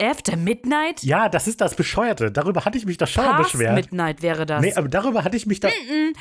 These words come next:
Speaker 2: Doch.
Speaker 1: Twelve P M wäre zehn vor eins, also vor dreizehn Uhr.
Speaker 2: Da, pass auf. Das ist ja,
Speaker 1: Doch.
Speaker 2: nein, das ist ja das Blöde. Also,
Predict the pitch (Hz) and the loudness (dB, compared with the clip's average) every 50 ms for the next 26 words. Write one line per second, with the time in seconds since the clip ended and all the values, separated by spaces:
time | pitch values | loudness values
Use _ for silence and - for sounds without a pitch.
0 | - - 156 185 220 208 233 220 254 277 339 311 - - - 349 - - 254 233 | -4 -2 0 0 0 0 0 0 0 0 -2 -4 -8 -4 -4 -2 0 0 0 0
1 | 202 170 151 139 - _ 160 190 214 233 240 269 - - - 226 208 185 180 - | 0 -2 -4 -6 -10 _ -2 -2 0 0 -2 -4 -4 -2 -2 -2 -2 -2 -4 -4
2 | - 208 - - _ 202 196 190 196 208 214 202 - - - _ 170 165 - 160 | -2 -2 -2 -2 _ -2 -2 0 -2 -4 -4 -6 -8 -10 -10 _ -10 -10 -10 -2
3 | - 220 214 214 202 - - 185 214 240 240 - - 185 160 - - 147 135 123 | 0 2 2 2 0 -2 -2 0 0 0 0 -2 -4 -4 -4 -4 -6 -8 -8 -8
4 | 131 - _ _ _ - 117 113 - 127 123 147 117 98 - - _ _ _ _ | -10 -14 _ _ _ -2 -2 0 2 2 2 2 0 0 -2 -10 _ _ _ _
5 | 185 202 294 339 392 370 320 - - - - _ 123 151 170 220 254 - 277 131 | 2 4 6 6 6 4 2 -2 -6 -12 -8 _ 0 2 2 2 2 0 0 0
6 | 131 - - _ _ _ _ 147 185 233 277 254 226 196 170 175 170 156 139 135 | -2 -4 -6 _ _ _ _ -2 0 0 0 -2 -2 0 0 0 0 0 0 0
7 | 160 190 226 185 123 90 82 - - _ _ - 135 131 127 113 95 | 0 0 2 0 0 -2 -4 -8 -12 _ _ -2 -2 0 0 -2 -2